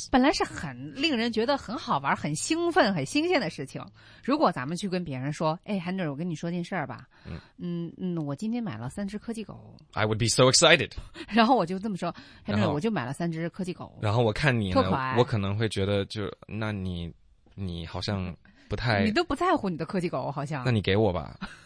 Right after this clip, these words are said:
Speaker 2: I'll take the dogs off of your hands. It looks like you don't enjoy corgis, and, um, I can help you 领养 all three of them if you want.
Speaker 1: 对，买三只柯基，还挺可爱的。嗯，很好，好，行。好，<laughs> Henry 老师来告诉我们，如果是你，会是怎么说这句话？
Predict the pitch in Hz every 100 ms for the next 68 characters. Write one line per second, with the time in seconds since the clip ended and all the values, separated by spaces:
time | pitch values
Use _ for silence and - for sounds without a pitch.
0 | - - - 135 - 175 - 127 113 113
1 | 110 104 - 107 104 95 95 82 80 -
2 | 104 110 135 135 113 101 104 101 101 95
3 | 95 90 90 87 87 - - 104 95 85
4 | - - _ - - 95 85 80 85 82
5 | 82 82 78 - - - 92 98 90 87
6 | - - - 98 - 90 85 92 104 85
7 | 69 - _ 208 - 104 104 117 127 92
8 | 73 - 69 71 71 - 170 151 214 208
9 | 208 226 202 220 208 214 285 311 214 139
10 | 131 127 240 233 240 254 156 - 139 143
11 | - - - - 190 190 - 311 320 208
12 | 233 226 214 202 156 151 202 294 233 320
13 | 262 160 120 160 165 - 220 208 - -
14 | 151 147 202 170 160 139 147 131